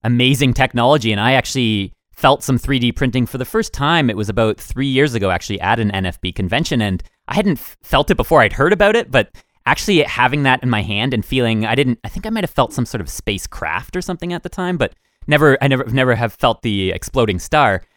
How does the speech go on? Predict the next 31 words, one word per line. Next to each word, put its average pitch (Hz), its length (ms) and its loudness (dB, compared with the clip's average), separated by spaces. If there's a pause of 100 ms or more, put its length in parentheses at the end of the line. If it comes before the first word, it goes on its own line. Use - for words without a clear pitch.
(160)
But 143 80 -2
that 147 140 4
whole 185 200 2
idea 139 360 4
of 107 280 0
three 160 240 -4
D 143 140 -2
printing 123 400 -2
just 104 180 -6
really 156 300 -2
giving 110 500 -2 (280)
blind 117 280 2
people 113 460 2
a 107 40 -4
better 123 380 2
idea 104 420 -2
of 98 100 -4
how 110 180 -4
something 104 640 -4
looks 117 440 -4
by 110 180 -2
feeling 156 500 -4
it 113 120 -4
like 90 200 -8
that 87 180 -2
with 95 120 -10
so 123 200 -4
much, - 320 -4 (500)
I 127 120 2
was 135 120 0
just - 220 -6